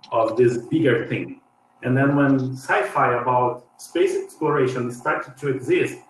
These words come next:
everyone was super excited about it because it was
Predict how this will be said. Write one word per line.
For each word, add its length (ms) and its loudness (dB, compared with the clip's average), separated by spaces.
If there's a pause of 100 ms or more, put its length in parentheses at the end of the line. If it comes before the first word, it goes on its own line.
(220)
everyone 440 2
was 140 -4
super 240 0
excited 380 0
about 300 0
it 120 -8 (880)
because 800 -2
it 80 4
was 340 0